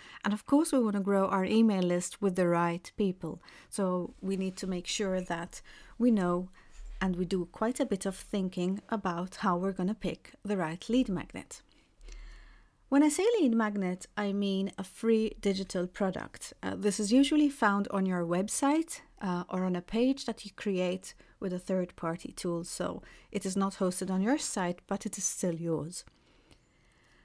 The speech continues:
Usually we would give people a digital product for free in exchange for their name and email address. There are, especially if you are in Europe or your clients are European, you will need to think of G D P R.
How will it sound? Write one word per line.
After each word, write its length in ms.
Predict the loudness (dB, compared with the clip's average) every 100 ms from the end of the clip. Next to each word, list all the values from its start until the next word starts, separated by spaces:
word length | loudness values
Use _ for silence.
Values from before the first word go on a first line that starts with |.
| _ _
Usually 520 | 4 4 6 4 4
we 120 | 6
would 200 | 6 4
give 220 | 6 4 4
people 320 | 0 2 0
a 60 |
digital 480 | 0 0 0 -2 -2
product 420 | -2 -2 -2 -4
for 180 | -6 -10
free 460 | -10 -4 0 2 0 -4 -16 -2
in 120 | -2
exchange 540 | 0 -4 -2 0 0
for 220 | -2 0 4
their 140 | 4
name 400 | 4 2 2 0
and 220 | 0 -4 -4 0
email 360 | 2 2 0
address. 500 | -4 -4 -4 -4 -12 -18 -20 -20 -18 -18 -20 _ 0
There 300 | 6 6 6
are, 300 | 4 2 -2
especially 540 | -4 -2 0 2 0
if 180 | 0 -2
you 140 | 0 2
are 120 | 2
in 220 | 2 2
Europe 460 | 4 6 4 2 0
or 120 | 0
your 140 | 0
clients 460 | -2 -2 -2 -2 -2
are 80 | -2
European, 680 | -2 -2 -4 -2 0 0 -2
you 180 | -2 0
will 180 | 4 6
need 220 | 6 2
to 80 | -2
think 360 | -6 -2 -2 -2
of 180 | -4 -4
G 160 | -4
D 100 | -4
P 220 | -4 -4 -2
R. 280 | 0 0